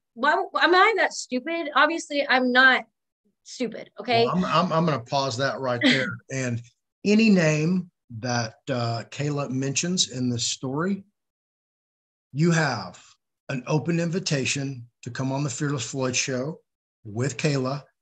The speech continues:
Speaker 2: under oath and rebut any claim she makes. That's for anybody whose name's mentioned on this YouTube. So anybody who watches this YouTube and you know any of these individuals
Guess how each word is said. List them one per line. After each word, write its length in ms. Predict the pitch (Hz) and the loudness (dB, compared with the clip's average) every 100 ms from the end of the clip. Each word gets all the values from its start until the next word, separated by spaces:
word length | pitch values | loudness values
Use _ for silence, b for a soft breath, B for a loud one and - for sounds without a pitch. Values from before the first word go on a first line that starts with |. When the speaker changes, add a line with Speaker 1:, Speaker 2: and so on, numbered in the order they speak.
| _ _ _ _ - | _ _ _ _ -2
Speaker 2:
under 340 | 147 165 160 | 2 4 4
oath 500 | 160 147 147 - - _ - | 4 2 0 -6 -16 _ -8
and 200 | 131 127 | -2 0
rebut 480 | 127 117 143 113 _ - - - _ _ | -2 2 2 2 _ -14 -14 -14 _ _
any 360 | 170 165 160 160 - | 4 6 6 4 -4
claim 500 | - 151 147 143 143 | -10 -4 -2 -2 -4
she 380 | 117 - 127 127 | -4 -2 0 0
makes. 560 | 123 117 95 - - _ - | 0 -2 -8 -10 -10 _ -6
That's 180 | 120 - | -4 -4
for 160 | 117 | -6
anybody 480 | - 151 170 165 170 | 0 2 2 2 0
whose 200 | 151 156 | 0 0
name's 360 | 147 139 139 110 | -2 -2 -4 -4
mentioned 360 | 139 151 156 | -6 -4 -2
on 120 | 151 151 | -2 -2
this 220 | 143 - | -2 -4
YouTube. 480 | 139 120 147 151 147 B B | -4 -2 -2 -2 -6 B B
So 140 | - | -6
anybody 320 | 123 156 160 151 | -2 0 0 0
who 100 | 135 | -2
watches 520 | 98 98 147 170 147 | -2 -4 -2 -2 -2
this 200 | 170 - | -2 -2
YouTube 500 | 175 170 185 175 95 | -2 0 0 0 -4
and 140 | 95 | -4
you 100 | 123 | 0
know 220 | 151 160 | 2 4
any 220 | 175 180 180 | 4 4 2
of 160 | 160 | 0
these 340 | 160 175 - - | 0 0 0 -2
individuals 720 | 160 160 170 180 196 190 - | -2 -2 -4 -4 -4 -4 -8